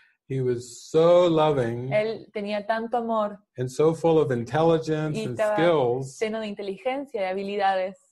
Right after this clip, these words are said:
Speaker 1: that he had many different roles in, in life.
Speaker 2: Y tuvo muchos roles en la vida.
Speaker 1: And, uh, he was a, a, a,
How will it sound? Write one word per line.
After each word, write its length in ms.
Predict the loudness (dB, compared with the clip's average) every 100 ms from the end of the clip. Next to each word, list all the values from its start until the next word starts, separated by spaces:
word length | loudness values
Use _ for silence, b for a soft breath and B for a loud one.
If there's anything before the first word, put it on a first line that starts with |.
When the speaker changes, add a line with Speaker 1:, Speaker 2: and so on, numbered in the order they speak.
| _
Speaker 1:
that 140 | -4 0
he 120 | 2
had 260 | 2 0 -2
many 320 | -2 -2 -2
different 380 | -2 -2 -4 -2
roles 720 | 2 4 6 4 2 -2 -8
in, 340 | -6 -4 -6 -10 _
in 100 | -8 -2
life. 360 | 0 0 -2 -8
Speaker 2:
Y 80 | -12 -6
tuvo 160 | -4 -4
muchos 300 | -6 -6 -4
roles 280 | -2 -4 -6
en 100 | -6
la 120 | -4
vida. 360 | -4 -4 -6 -10 _ b b _ -10
Speaker 1:
And, 540 | -4 -4 -4 -6 -8 -14 b b b _ _
uh, 420 | -2 0 0 -2 -8 -14 -20 -18 -10
he 420 | -6 -4 -6 -6 -12 _
was 300 | -2 0 0 -2
a, 200 | -4 -6 -14 _ -12
a, 60 | -12 -12
a, 60 | -14